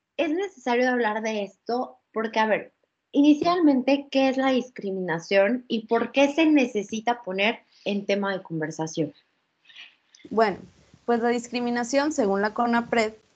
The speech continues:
Speaker 2: es una práctica cotidiana que consiste en dar un trato desfavorable o de desprecio inmerecido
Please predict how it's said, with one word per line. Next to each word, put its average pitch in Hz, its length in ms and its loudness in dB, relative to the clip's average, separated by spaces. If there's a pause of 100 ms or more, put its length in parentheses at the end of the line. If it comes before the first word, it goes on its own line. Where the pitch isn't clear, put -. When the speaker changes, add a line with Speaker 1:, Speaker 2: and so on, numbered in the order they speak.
(140)
Speaker 2:
es 233 180 -2
una 311 260 -2
práctica 294 580 -2
cotidiana 220 840 -2
que 226 160 -4
consiste 208 480 -4
en 247 140 -4
dar 240 140 4
un 240 160 -4
trato 254 480 0
desfavorable 214 840 0
o 269 60 0
de 233 120 -2
desprecio 226 880 -4
inmerecido 220 840 -2